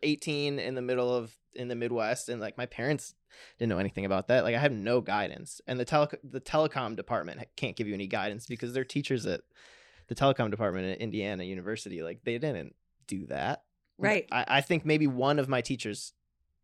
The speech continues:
Speaker 1: had lived in Hollywood for a minute, but that's it. So it's like you don't get adequately prepared for the actual real world in the industry to, like, move to Los Angeles, which is fine because it's like, that's not what everyone is going to study telecom for.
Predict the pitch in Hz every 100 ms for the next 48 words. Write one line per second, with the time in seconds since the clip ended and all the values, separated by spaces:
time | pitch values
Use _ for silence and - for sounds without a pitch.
0 | _ - 143 135 131 - 135 135 147 151
1 | 139 131 123 117 113 107 - 110 98 98
2 | - - _ _ _ _ - 143 139 -
3 | 107 - _ _ _ _ - - - 196
4 | 185 175 170 170 175 165 135 139 139 143
5 | 131 131 - 123 - 139 131 110 - 120
6 | 104 98 90 - _ _ _ _ 131 -
7 | 135 - 143 135 123 135 135 127 120 120
8 | 120 113 107 104 107 107 110 101 107 104
9 | 113 104 104 98 - 143 139 107 101 156
10 | 196 185 - 240 220 139 127 123 147 135
11 | 127 151 139 160 156 170 165 156 151 139
12 | 139 139 131 123 120 123 127 120 120 -
13 | 117 110 104 120 107 92 80 90 - 50